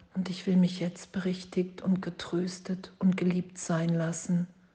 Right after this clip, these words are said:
Und in dem nehme ich wahr, dass mir alles gegeben ist, jetzt, gegenwärtig. Und durch mein Geben empfange ich es tiefer und wahr.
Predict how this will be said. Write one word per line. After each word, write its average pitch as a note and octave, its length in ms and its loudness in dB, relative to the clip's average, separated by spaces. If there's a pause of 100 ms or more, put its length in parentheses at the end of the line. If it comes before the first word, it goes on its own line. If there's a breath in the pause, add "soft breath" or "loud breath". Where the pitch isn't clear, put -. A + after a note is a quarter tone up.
(3250 soft breath)
Und F3+ 140 4
in F3+ 160 6
dem F3 340 6
nehme F3 380 6
ich - 220 -4
wahr, D3+ 300 0
dass D3+ 220 -6
mir F3 220 0
alles E3+ 360 -4
gegeben F#3 480 -6
ist, - 380 -10 (640)
jetzt, - 520 -6 (220)
gegenwärtig. F#3 1000 -2 (1300)
Und F#3 160 2
durch F3 140 2
mein F3 260 6
Geben E3+ 320 2
empfange E3 540 0
ich F3 160 -4
es - 240 -6
tiefer F3+ 520 -2
und E3 240 -2
wahr. E3 400 0